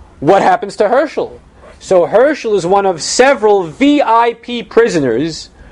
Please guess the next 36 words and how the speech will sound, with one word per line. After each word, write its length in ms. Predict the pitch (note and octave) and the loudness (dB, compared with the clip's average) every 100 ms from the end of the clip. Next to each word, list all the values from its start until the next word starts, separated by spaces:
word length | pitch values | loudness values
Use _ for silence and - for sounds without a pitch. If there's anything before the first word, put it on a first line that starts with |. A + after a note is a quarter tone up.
| - - - | -20 -10 0
who 140 | G3+ | 2
the 120 | F#3+ | 2
Nazis 380 | G3 A#3 A#3+ G3+ | 2 0 0 2
are 140 | G3+ | 2
desperate 640 | D#3 C#3 D4+ C#4+ - A#3+ A3+ | 0 2 2 2 0 0 0
to 80 | F#3+ | 2
get 180 | G3 | 2
their 160 | G3+ F#3 | 2 0
hands 300 | F3 E3+ C#3 | 0 -2 -2
on 160 | C3 G#2 | -2 -4
him. 180 | G2 - _ _ - _ | -16 -20 _ _ -20 _
Desperate. 440 | B3+ A3+ - - - - _ - - _ _ _ _ - _ _ _ - | 0 0 -2 -8 -8 -18 _ -20 -20 _ _ _ _ -20 _ _ _ -4
The 100 | D#3 | -2
French 460 | - B3 - - | 0 0 0 -6
Ministry 420 | D#3 G3+ G3+ G3 | -2 -2 -2 -2
of 80 | D#3+ | -2
Justice 680 | B2+ A#2+ A2 F#3 F#3 - - _ - - | 0 -2 -2 -4 -4 -10 -18 _ -16 -8
is 140 | E3 | -6
collapsing 600 | - F3 F#3 G#3 - F#3 | 0 2 2 0 -2 -6
southward, 680 | D3 D#3 C3 - D#3 F3+ D#3 - - | -2 -2 -2 -2 -4 -2 -6 -12 -8
along 280 | D#3 D#3 F3+ | -2 0 0
with 120 | F3+ | 0
the 60 | D#3 | 0
rest 240 | F3 F3+ - | 2 0 -2
of 80 | |
the 40 | D#3 | -4
French 320 | - D#3+ - | -2 -4 0
government, 540 | C#3 B2 D#3+ F#3 - - _ - - - - - _ - - - | -2 0 -4 -8 -12 -20 _ -20 -20 -20 -20 -20 _ -20 -12 -4
and 160 | F3 | -2
which 140 | E3+ E3 | -2 -2
eventually 320 | D#3+ F#3+ G3 | -2 -2 -2
will 80 | E3 | -2
become 260 | D#3 F3+ | -2 -2
the 80 | D#3 | 0
Vichy 300 | D3 F3+ F3+ | 0 0 0
regime 580 | D3 C3 B2 B2 F3 | 0 0 -2 -4 -8